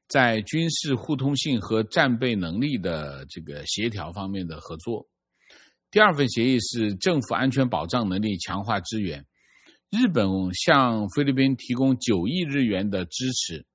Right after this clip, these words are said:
啊，大概是五六百万美元吧，啊，协助菲律宾推进，推进这个军事现代化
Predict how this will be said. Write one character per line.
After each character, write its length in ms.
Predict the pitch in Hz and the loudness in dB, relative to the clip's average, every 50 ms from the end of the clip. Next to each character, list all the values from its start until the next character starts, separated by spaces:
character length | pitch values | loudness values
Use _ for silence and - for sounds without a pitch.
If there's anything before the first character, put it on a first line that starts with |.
| _ - | _ -20
啊， 140 | - - - - _ _ _ _ _ _ _ _ _ _ _ _ | -20 -20 -20 -20 _ _ _ _ _ _ _ _ _ _ _ _
大 180 | - 151 151 | -2 -2 0
概 180 | 131 123 120 113 | 4 4 4 4
是 400 | 101 - 127 123 113 110 110 110 | 2 0 2 2 4 4 2 2
五 160 | 101 92 92 | 0 2 4
六 120 | 104 120 127 | 4 4 4
百 200 | 117 98 78 87 | 4 2 -2 0
万 480 | 107 110 107 101 92 90 87 85 85 | -2 -2 -2 -2 -2 -4 -6 -8 -8
美 140 | 85 82 78 | -8 -8 -8
元 260 | 76 71 67 - 92 | -8 -10 -10 -8 -6
吧， 260 | 95 98 87 - - _ | -6 -6 -6 -8 -10 _
啊， 120 | - 67 69 - | -20 -20 -18 -14
协 280 | - - 113 117 127 | -6 0 4 4 4
助 220 | 131 123 160 147 120 - | 4 4 2 0 0 0
菲 80 | - 147 | -2 -2
律 80 | 139 131 | 0 0
宾 240 | 139 135 131 131 | 2 2 2 0
推 260 | 120 - 147 143 147 139 | 0 0 0 0 0 -2
进， 320 | - - 151 123 113 101 - _ _ _ _ _ _ _ - | -4 -2 0 0 0 0 -2 _ _ _ _ _ _ _ -2
推 200 | - 143 143 143 | 2 2 2 2
进 220 | 131 - 147 131 | 2 0 0 0
这 100 | 120 120 113 | 0 0 0
个 100 | 107 101 | 0 -2
军 200 | 92 - 139 135 | 0 0 0 0
事 120 | 123 123 127 | 0 0 -4
现 200 | 117 139 139 127 | -2 -2 0 2
代 180 | 123 117 110 | 4 2 2
化 260 | 104 110 127 113 87 | 2 2 2 0 0